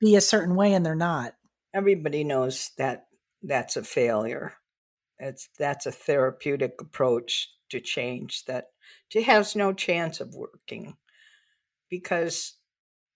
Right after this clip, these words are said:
Speaker 2: every gay person knows there's no undoing this. But I don't know, this, the story of me getting back to anything sacred,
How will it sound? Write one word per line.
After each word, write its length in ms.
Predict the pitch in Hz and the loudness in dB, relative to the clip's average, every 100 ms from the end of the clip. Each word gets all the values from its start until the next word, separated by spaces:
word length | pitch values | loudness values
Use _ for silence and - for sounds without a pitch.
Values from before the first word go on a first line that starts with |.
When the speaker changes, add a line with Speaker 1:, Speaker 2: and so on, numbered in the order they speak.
| - | -2
Speaker 2:
every 280 | 208 196 170 | -2 0 -2
gay 340 | 156 160 160 | -2 2 4
person 720 | 160 - 147 - 147 131 120 107 _ _ _ _ - | 2 -4 -4 -4 -10 -12 -14 -18 _ _ _ _ -8
knows 640 | 123 135 131 127 120 - | -4 -2 -2 -4 -6 -8
there's 240 | 156 147 190 | -8 -6 -2
no 220 | 180 190 | 2 2
undoing 580 | 185 180 175 269 247 226 | 2 2 2 2 0 -4
this. 440 | - - - - _ _ _ _ - | -8 -12 -12 -14 _ _ _ _ 2
But 340 | 196 175 - _ _ _ _ | 4 4 0 _ _ _ _
I 160 | - 233 | -4 -2
don't 180 | 233 226 | 0 2
know, 280 | 202 170 151 | 4 4 2
this, 420 | 202 247 247 - - _ _ - _ _ | 4 4 4 -4 -10 _ _ -20 _ _
the 100 | 220 | -4
story 540 | 233 - 269 269 262 233 | -4 2 6 8 10 8
of 220 | 180 165 | 6 2
me 360 | 190 220 226 185 | 4 6 6 6
getting 500 | 196 190 180 170 160 | 6 6 6 2 2
back 460 | 175 175 170 - - - _ _ - | 6 6 4 0 -16 -18 _ _ -2
to 540 | 208 185 170 160 147 - _ | 4 4 4 -2 -6 -12 _
anything 680 | 180 180 170 - 160 156 156 - | -4 -2 -4 -6 -8 -8 -12 -12
sacred, 880 | - - 180 180 165 143 135 127 | -4 4 4 4 -2 -2 -2 -4